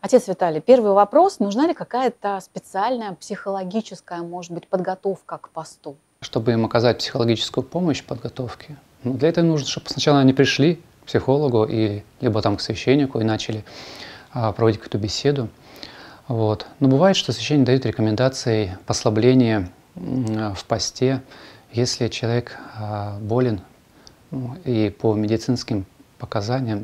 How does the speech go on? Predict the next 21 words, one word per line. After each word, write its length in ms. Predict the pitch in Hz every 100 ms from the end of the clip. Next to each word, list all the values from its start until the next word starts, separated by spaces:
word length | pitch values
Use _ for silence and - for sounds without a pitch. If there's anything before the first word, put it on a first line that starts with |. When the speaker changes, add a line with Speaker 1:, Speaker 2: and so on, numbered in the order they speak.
| -
Speaker 2:
показа-, 440 | 107 113 117 - 131 160
он, 280 | 117 104 101 -
э, 460 | - - - - -
ему 160 | 127 120
нельзя, 440 | 120 110 107 98 - - _ _ - -
а, 380 | 127 104 98 98 -
там, 200 | 98 87 -
поститься 500 | 107 - 90 - -
строго. 440 | - 107 101 - - - -
Speaker 1:
Мгм. 100 | 220 196 180 170
Speaker 2:
Он, 220 | 165 180 165 180
ну, 120 | - _ _ _ -
это 160 | 175
будет, 380 | 127 131 135 - - - _ _ _ _ _ -
наверно, 260 | 110 107 -
для 160 | 113
него 260 | 120 123 143
психологическая 680 | 139 - - 107 107 131 -
какая-то 220 | - -
подготовка. 600 | - 98 110 120 - - - - - - - -
Видите, 380 | 135 135 131